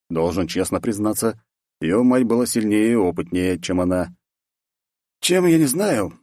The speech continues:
но по опыту точно, а вот по силе я ещё не понял. Хотя, кому я вру? Она намного сильнее. Вот только если нужно будет её одолеть, я же смогу использовать разные хитрости. «Ещё раз», — после очередного победного удара произнесла Листранна.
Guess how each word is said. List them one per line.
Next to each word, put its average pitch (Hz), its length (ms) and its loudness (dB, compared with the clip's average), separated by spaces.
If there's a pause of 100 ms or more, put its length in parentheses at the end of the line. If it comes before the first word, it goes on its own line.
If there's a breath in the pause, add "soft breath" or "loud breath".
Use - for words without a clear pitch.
но 110 260 0
по - 100 -2
опыту 120 360 -2
точно, 80 460 -2
а 78 60 0
вот 95 160 -2
по 98 100 0
силе 143 540 0
я 208 140 2
ещё 214 220 -2
не 120 80 2
понял. 71 400 -8 (500)
Хотя, 135 440 -2
кому 147 280 -4
я 190 120 0
вру? 92 280 -6 (360)
Она 90 220 2
намного 113 380 2
сильнее. 110 520 0 (500)
Вот 82 140 -2
только 98 240 -2
если 95 180 -4
нужно 95 340 0
будет 90 260 -2
её 90 160 2
одолеть, 101 560 -2
я 131 240 -2
же 120 80 0
смогу 117 380 0
использовать 107 540 0
разные 98 360 0
хитрости. 98 640 -4 (840)
«Ещё 160 300 2
раз», — 180 240 0 (280)
после 78 260 -2
очередного 82 500 -2
победного 82 440 -2
удара 85 280 -2
произнесла 82 480 -4
Листранна. 78 600 -4